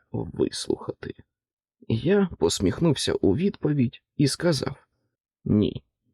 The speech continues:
забирайтесь». Його батьківська поведінка зникла, очі похололи.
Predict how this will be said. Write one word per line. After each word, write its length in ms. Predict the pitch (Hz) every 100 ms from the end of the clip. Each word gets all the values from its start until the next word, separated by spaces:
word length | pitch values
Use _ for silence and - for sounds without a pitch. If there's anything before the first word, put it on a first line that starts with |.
| _ -
забирайтесь». 920 | 190 220 147 - - - - - _ _ _ _ _ _
Його 480 | 80 82 113 160 196
батьківська 640 | 170 165 - 185 - 160
поведінка 680 | - 147 143 143 180 175 156
зникла, 680 | 131 139 160 - - - 143 - _ _
очі 460 | 80 71 - - - _
похололи. 720 | - - - 170 151 - -